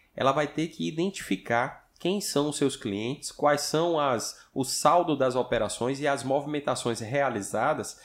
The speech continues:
pra que a Receita Federal faça um cruzamento desses dados. E, semelhantemente ao que a gente já vê em outros contextos, o que a Receita tá fazendo aqui é criando realmente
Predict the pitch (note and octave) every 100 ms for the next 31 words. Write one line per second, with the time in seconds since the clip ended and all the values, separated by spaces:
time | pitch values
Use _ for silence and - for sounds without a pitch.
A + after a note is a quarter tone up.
0 | - - - _ C3+ C3+ D3+ D3+ D3 D3
1 | D3 - C#3+ B2+ C#3 - C3+ D3 - D#3
2 | D3+ E3 F#3 F#3+ E3+ C3+ F3+ F#3+ C3+ B2
3 | - G2+ G2 F#2 F2 - - - _ _
4 | _ _ A2 B2 C#3+ F3+ F3+ F3 E3+ C#3+
5 | C#3+ C#3 C3 C3+ C#3+ C#3+ C3+ C3+ - C3
6 | C#3+ A#2+ A2 A#2+ A2+ A2+ A#2 B2 - D#3+
7 | C#3 B2+ C3 C3+ - - - _ - -
8 | D#3+ C3+ B2+ B2+ B2 B2 B2 - B2 A#2+
9 | B2+ D3+ - G3+ G#3 - G3+ D#3 D#3+ C#3
10 | D3 C3 B2+ D3 - -